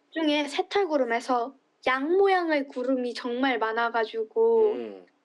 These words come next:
Speaker 1: 친구들하고 "저 양을 타면 어떨까?" 하면서 상상을 되게 많이 했었어요.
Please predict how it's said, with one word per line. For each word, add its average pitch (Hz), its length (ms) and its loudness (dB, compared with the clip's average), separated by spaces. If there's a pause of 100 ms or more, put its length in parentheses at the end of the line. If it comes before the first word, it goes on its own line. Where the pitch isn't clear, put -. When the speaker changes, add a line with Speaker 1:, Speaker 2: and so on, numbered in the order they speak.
(180)
Speaker 1:
친구들하고 269 1000 2 (220)
"저 254 200 2
양을 262 380 0
타면 359 400 0
어떨까?" 285 720 0
하면서 269 760 0
상상을 370 520 -2
되게 247 240 -2
많이 233 420 -2
했었어요. 240 680 -8